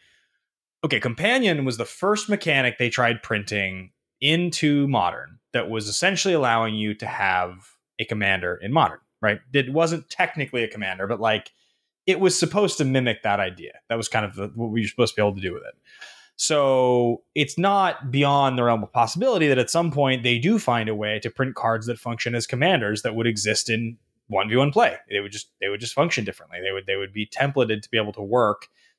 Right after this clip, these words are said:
in both one v one or multiplayer play. And then cards like Jeska become actually on the table again, because there's no rule that states you can't have a commander in Modern. It's just,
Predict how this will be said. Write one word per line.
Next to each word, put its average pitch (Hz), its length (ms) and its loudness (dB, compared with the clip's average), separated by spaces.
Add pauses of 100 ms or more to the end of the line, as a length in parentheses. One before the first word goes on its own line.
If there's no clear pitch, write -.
(100)
in 113 200 0
both 104 560 0 (220)
one 120 260 2
v 120 80 0
one 110 320 0
or 104 640 2 (220)
multiplayer 107 460 -4
play. 95 300 0 (160)
And 135 160 0
then 143 180 2
cards 131 320 0
like 110 180 -2
Jeska 165 800 2
become 143 640 -2
actually 120 840 0 (400)
on 131 160 0
the 117 60 -6
table 175 380 0
again, 85 300 -8
because 110 240 -4
there's 143 140 -2
no 165 100 2
rule 139 400 2
that 110 100 -8
states 113 320 -2
you 104 60 -16
can't 120 200 -2
have 110 120 -2
a 101 60 -6
commander 104 440 -2
in 92 80 -12
Modern. 107 360 2
It's 104 120 -8
just, - 300 -6